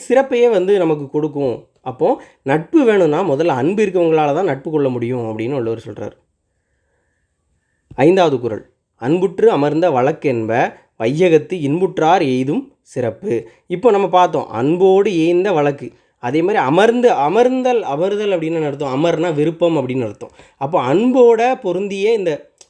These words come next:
அன்பால விரும்பி அந்த வாழ்க்கை நெறியை கடைபிடிக்கிறவங்களுக்கு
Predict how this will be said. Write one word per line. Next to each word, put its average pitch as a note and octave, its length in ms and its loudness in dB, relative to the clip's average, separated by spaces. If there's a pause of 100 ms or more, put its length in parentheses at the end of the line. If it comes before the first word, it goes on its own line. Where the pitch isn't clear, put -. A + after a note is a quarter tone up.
(200)
அன்பால A#3 560 2
விரும்பி A#3+ 540 0
அந்த E3 380 0
வாழ்க்கை G3+ 400 0
நெறியை F#3 280 0
கடைபிடிக்கிறவங்களுக்கு D3 1080 -2